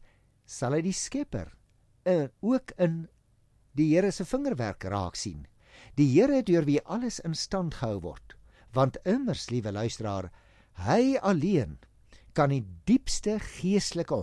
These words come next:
honger van elke mens se hart bevredig. En daarom is hierdie boek so aktueel, juis omdat daar ook in elke eeu en ook in ons tyd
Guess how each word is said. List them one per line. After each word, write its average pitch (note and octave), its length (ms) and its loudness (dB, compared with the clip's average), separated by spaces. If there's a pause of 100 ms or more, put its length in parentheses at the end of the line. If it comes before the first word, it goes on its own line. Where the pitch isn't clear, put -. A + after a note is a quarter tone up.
honger B2 360 2 (480)
van B2+ 240 -2
elke D3 340 2
mens G#2 380 -4
se G2 80 -4
hart F2 400 -10 (240)
bevredig. G2+ 720 -6 (640)
En D3+ 200 4
daarom C4+ 440 2
is F3 80 -4
hierdie C#3 200 0
boek A#2+ 200 -4
so B2 160 0
aktueel, G#2+ 440 -6
juis A#2 440 -2
omdat C3+ 320 -4
daar A#2+ 220 -2
ook G#3+ 260 2
in A2 140 -6
elke C#3 340 -2
eeu G#3 320 0
en A2+ 100 -4
ook G#2 220 -8
in F#2+ 80 -8
ons D#3 320 -6
tyd A2 240 -6